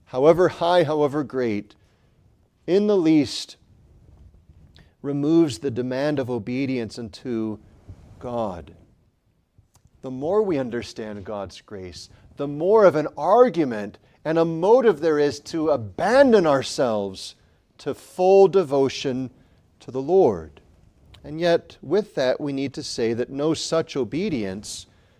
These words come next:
will ever begin or continue without an understanding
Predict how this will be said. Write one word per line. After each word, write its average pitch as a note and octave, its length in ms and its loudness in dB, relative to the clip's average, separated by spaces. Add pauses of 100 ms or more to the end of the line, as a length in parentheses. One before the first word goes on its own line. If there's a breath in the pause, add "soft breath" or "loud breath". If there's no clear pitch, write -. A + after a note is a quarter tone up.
(180 soft breath)
will C3+ 180 0
ever E3 240 2
begin C#3 720 -2 (100)
or F#3 280 4
continue C3 960 -8 (580 soft breath)
without C#3+ 300 -4
an C#3+ 120 -4
understanding B2+ 1080 -6